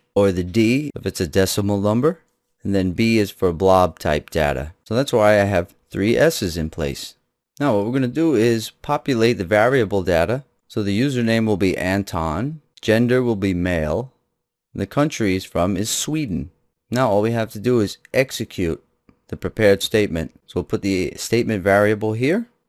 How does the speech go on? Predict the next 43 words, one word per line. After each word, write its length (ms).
and 120
then 140
we'll 160
run 300
the 260
execute 580
function. 480
We'll 80
put 180
a 60
little 200
note 240
right 220
there 160
to 160
ourselves. 640
Execute 560
the 80
prepared 460
statement. 460
So 140
at 80
that 220
point, 260
you're 140
gonna 180
get 320
an 140
insert. 520
Now 180
where 220
prepared 460
statements 420
come 240
in 80
handy 480
is, 440
let's 160
go 200
ahead 340
and 320
run 240
that 240